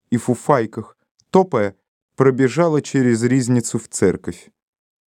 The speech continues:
В ризнице и в церкви толпились взволнованные наставники и ученики.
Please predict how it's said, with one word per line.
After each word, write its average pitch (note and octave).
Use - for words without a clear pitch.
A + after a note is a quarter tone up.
В F#2+
ризнице C#3+
и -
в -
церкви C3+
толпились D3
взволнованные G#2
наставники C#3
и E3
ученики. B2